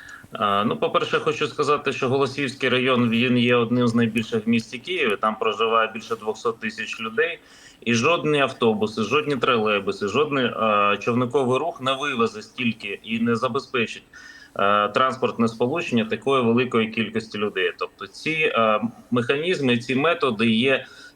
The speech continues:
тимчасовими і є дуже суперечливими. Як ви правильно сказали, транспорт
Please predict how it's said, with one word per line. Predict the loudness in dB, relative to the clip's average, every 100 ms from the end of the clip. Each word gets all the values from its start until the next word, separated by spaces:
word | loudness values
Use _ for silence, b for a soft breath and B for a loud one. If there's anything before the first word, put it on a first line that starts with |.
| -4
тимчасовими | -2 0 -2 -2 0 2 2 2 0
і | 0 2 4
є | 2
дуже | 2 0 0 -2
суперечливими. | -4 -2 0 0 0 -6 -6
Як | -4
ви | -4
правильно | 0 2 2 -2
сказали, | -4 -2 2 2 0 0
транспорт | 0 0 -2